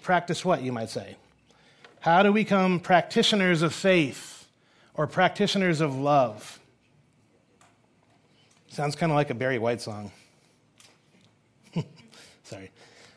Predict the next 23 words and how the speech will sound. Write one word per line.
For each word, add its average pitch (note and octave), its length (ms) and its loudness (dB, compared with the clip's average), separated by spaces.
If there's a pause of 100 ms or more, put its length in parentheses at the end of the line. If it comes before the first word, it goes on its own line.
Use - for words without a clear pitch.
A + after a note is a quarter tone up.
(120)
I A#2 40 -12
digress. G#2+ 460 -16 (380)
<clears throat> - 40 -2 (2250)
Some, F#3+ 320 0 (1600)
some A3 160 2
of G#3+ 80 2
you G3+ 80 4
know D#3+ 600 4
that, D3 500 0 (720)
some G#3+ 180 -2
of G#3 80 2
you G#3+ 60 4
know F3+ 120 4
this D#3+ 140 0
information, A2+ 680 -6 (920)
um, A#2 400 -6 (1800)
but C#3+ 100 -2
I D3+ 80 2
just D3+ 160 -2
found C3+ 500 -2
the C3 140 -4
parallel C3 440 -2
so, A#2+ 460 -6